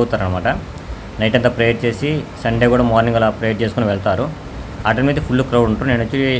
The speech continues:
ట్యూస్డే అలా వచ్చిన. So అందుకని ఏంటంటే ఇక్కడ క్రౌడ్ ఏం లేరు. చాలా అంటే చాలా ఫేమస్ చర్చ్ అనమాట ఇది. చాలా బాగుంటుంది ఫ్రెండ్స్ బీచ్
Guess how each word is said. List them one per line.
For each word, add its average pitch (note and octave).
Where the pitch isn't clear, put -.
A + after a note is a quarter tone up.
ట్యూస్డే C3+
అలా G#2+
వచ్చిన. G2+
So -
అందుకని A#2+
ఏంటంటే D3
ఇక్కడ A#2
క్రౌడ్ A#2
ఏం B2
లేరు. A2
చాలా A2+
అంటే B2+
చాలా A2+
ఫేమస్ A#2
చర్చ్ G2+
అనమాట F2
ఇది. A#2+
చాలా B2
బాగుంటుంది C3
ఫ్రెండ్స్ G2+
బీచ్ A#2